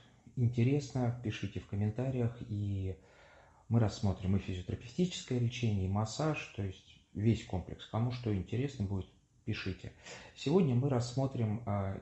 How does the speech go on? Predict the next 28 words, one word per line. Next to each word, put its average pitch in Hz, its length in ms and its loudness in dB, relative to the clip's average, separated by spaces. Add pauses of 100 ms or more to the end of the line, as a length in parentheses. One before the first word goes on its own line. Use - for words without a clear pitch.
исключительно 107 840 -4 (720)
использование 107 720 2 (260)
упражнений 104 720 2 (400)
для 120 220 2
восстановления 101 580 0
движений 90 380 0
в - 40 -16
голеностопном 85 680 -4
суставе. - 420 -10 (800)
И 120 80 -2
для 123 220 4
этого, 165 480 2 (380)
так 123 220 4
как - 160 -4
мы 98 100 2
будем 95 320 -2 (260)
рассматривать 98 580 -4
это 90 100 -8
с - 60 -20
точки - 280 0
зрения 92 380 -2 (100)
самостоятельных 101 960 0
занятий, 110 460 -2
то 120 100 -10
есть - 160 -12
пациент 95 420 -2
у 92 60 -4
нас 90 320 -4